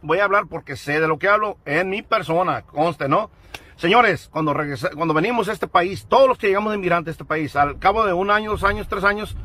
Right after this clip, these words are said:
decimos o maldecimos, mal decirlo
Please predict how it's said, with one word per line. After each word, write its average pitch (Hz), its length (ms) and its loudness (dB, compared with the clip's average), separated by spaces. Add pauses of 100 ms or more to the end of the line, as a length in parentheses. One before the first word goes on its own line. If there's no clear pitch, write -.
(240)
decimos 185 760 2
o 185 160 2
maldecimos, 202 1000 0 (260)
mal 170 280 4
decirlo 190 600 -4